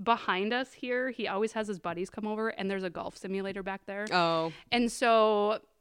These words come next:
Speaker 1: he turns it into, like, kind of a movie theater, and he always turns it up, and he thinks it's funny, um, when the walls start to shake. <laughs> I'm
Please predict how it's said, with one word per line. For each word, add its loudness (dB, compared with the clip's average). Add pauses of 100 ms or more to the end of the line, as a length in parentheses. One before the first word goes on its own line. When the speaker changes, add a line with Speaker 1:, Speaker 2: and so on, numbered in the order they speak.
Speaker 1:
he 0
turns 4
it 0
into, 2
like, 4
kind 0
of 2
a 4
movie 2
theater, 0
and 0
he 2
always 0
turns 0
it -4
up, -4
and -2
he 2
thinks -2
it's -10
funny, -4 (380)
um, 0
when 2
the 2
walls -2
start -4
to -12
shake. -2 (580)
<laughs> -4
I'm 6